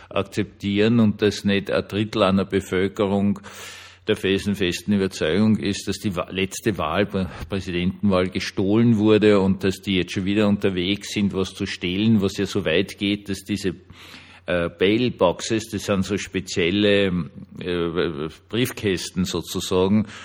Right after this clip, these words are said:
wo man seine Briefwahl-Dings hineinschmeißen kann, bewacht werden. Das heißt auf gut Deutsch, du gehst dorthin und gehst da an irgendwelchen, teilweise mit Sturmgewehren herumstehenden und so in, in Camouflage gekleideten, äh,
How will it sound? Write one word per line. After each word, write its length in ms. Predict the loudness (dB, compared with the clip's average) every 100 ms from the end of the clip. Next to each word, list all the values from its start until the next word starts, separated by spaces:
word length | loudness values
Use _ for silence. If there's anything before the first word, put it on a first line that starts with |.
| -12
wo 160 | 0 2
man 260 | 4 4 2
seine 300 | 2 0 0
Briefwahl-Dings 1400 | -2 -4 2 4 6 6 4 0 -4 -16 -4 0 0 0
hineinschmeißen 760 | 0 0 -2 -2 -2 0 -2 0
kann, 380 | 0 2 0 -2 -16 -20 -20 -6
bewacht 720 | 2 4 4 2 0 -6 -6
werden. 380 | 0 2 4 2
Das 160 | 0 0
heißt 200 | 2 2
auf 120 | 0
gut 240 | -2 0
Deutsch, 240 | 0 0 -2
du 100 | -4
gehst 320 | -2 -4 0
dorthin 400 | -2 0 0 2
und 100 | 2
gehst 300 | 0 -6 0
da 120 | 2
an 160 | 2 0
irgendwelchen, 1120 | 0 0 -2 -2 0 0 -2 -2 2 2 0 -6 -18 -20 -20 -2
teilweise 500 | 0 2 0 2 2
mit 140 | 2
Sturmgewehren 920 | 0 2 2 2 2 0 2 4 4
herumstehenden 1500 | 4 2 4 2 0 -4 -2 0 2 2 0 0 2 4 4
und 300 | 2 0 0
so 240 | 2 0
in, 180 | 2 0
in 200 | 2 -2
Camouflage 720 | 0 0 0 0 2 2 0
gekleideten, 1120 | -4 -4 0 0 2 0 0 2 4 4 4 4
äh, 460 | 2 2 2 2